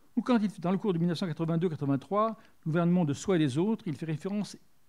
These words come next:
et à Kant et à Moïse Mendelssohn, à propos des Lumières. Et au fond, de ce qu'il appellera l'année suivante, sa dernière année,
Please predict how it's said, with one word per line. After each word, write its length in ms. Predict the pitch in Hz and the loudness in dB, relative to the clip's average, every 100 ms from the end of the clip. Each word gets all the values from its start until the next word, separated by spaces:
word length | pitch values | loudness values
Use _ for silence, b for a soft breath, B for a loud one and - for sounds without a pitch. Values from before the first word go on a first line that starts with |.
| - | -10
et 80 | 208 | -6
à 60 | 202 | -6
Kant 280 | - 233 233 | -4 -4 -2
et 60 | 180 | 0
à 40 | |
Moïse 200 | 185 180 | 0 0
Mendelssohn, 500 | 180 156 - 113 110 | -2 -4 -6 -10 -10
à 1200 | - - - - - - - _ _ _ _ - | -18 -20 -20 -20 -20 -20 -20 _ _ _ _ -10
propos 200 | 165 185 | -2 2
des 80 | 170 | 4
Lumières. 440 | 147 120 90 - - - - b b b | 4 4 0 -16 -20 -20 -20 b b b
Et 60 | 190 | 2
au 80 | 196 | 2
fond, 240 | - 247 | 2 0
de 40 | 233 | 0
ce 100 | - | -2
qu'il 120 | 185 | -2
appellera 440 | 180 175 180 156 - | 0 0 -2 -2 -4
l'année 220 | 160 170 | -2 -2
suivante, 420 | - 156 196 214 | -2 -4 -2 -2
sa 100 | 180 | -2
dernière 300 | 165 180 170 | 0 0 0
année, 480 | 165 175 202 208 | 0 0 -2 -6